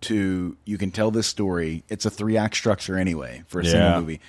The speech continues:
Speaker 1: You're just telling a bigger one, you know, in trilogy form. And, you know, I think Star Wars is a pretty perfect trilogy in that way, how it
Speaker 2: Ninja
Speaker 1: works.
Speaker 2: Turtles.
Speaker 1: I, <laughs> yeah, nin-, <laughs> dude, Ninja Turtles is actually,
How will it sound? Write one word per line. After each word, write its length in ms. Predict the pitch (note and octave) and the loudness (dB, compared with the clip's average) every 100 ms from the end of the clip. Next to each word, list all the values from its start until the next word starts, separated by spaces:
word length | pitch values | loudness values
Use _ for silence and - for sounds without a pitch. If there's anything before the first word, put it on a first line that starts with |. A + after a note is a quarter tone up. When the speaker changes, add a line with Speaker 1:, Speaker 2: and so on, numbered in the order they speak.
| - | -14
Speaker 1:
You're 120 | - G#2 | -4 -2
just 220 | G#2+ - | -2 2
telling 220 | A#2+ A2 | 2 4
a 40 | F#2+ | 2
bigger 320 | F#2+ F2+ F#2 | 0 -2 -2
one, 360 | E2 D#2+ D#2+ - - | -2 -4 -6 -8 -6
you 120 | F#2 | -4
know, 120 | D#2+ | -4
in 80 | E2 | -4
trilogy 320 | - C3+ G#2 | 2 2 2
form. 300 | F#2 G2 E2+ - - - _ | -2 -2 -2 -6 -20 -20 _
And, 220 | B2 A#2+ | 0 2
you 100 | A#2 | 4
know, 280 | A#2 G2 F#2 - | 2 2 -2 -2
I 140 | F#2 | -6
think 300 | F#2 G2 E2+ _ | -2 -4 -6 _
Star 280 | - G#2 A2+ | -4 2 4
Wars 220 | A#2+ A#2 | 4 2
is 100 | A2+ | -4
a 60 | |
pretty 220 | A2 B2+ A#2+ | -2 0 2
perfect 320 | B2 A#2+ A2 | 0 -2 -2
trilogy 500 | C3 B2+ B2 B2+ B2+ | 2 2 4 4 2
in 120 | A2+ G2+ | 2 2
that 200 | G#2 G#2 | 0 0
way, 300 | G#2 A2 B2 | 2 2 2
how 240 | A#2 G2+ | 2 0
it 120 | C2+ | 2
Speaker 2:
Ninja 140 | G2+ G#2+ G2+ | 4 6 6
Speaker 1:
works. 100 | G2+ | 4
Speaker 2:
Turtles. 680 | A#2+ G#2+ G#2+ G#2 G#2 G#2 - | 8 8 10 12 10 6 0
Speaker 1:
I, 180 | A2 G#2 - D#3 | 0 -2 -2 0
<laughs> 160 | D#3+ | 2
yeah, 160 | D3+ B2 | 2 2
nin-, 180 | - A#2+ | 2 0
<laughs> 960 | - - A#3 G3 - G3 - - B3 F3+ | -2 -8 2 2 4 2 2 4 4 6
dude, 220 | E3 C#3 | 6 8
Ninja 340 | C#3 F3+ - - | 8 8 8 8
Turtles 400 | D3 D3 C3 A2+ | 10 10 10 8
is 120 | A2+ | 6
actually, 460 | A#2 - G#2+ G2 | 6 6 2 2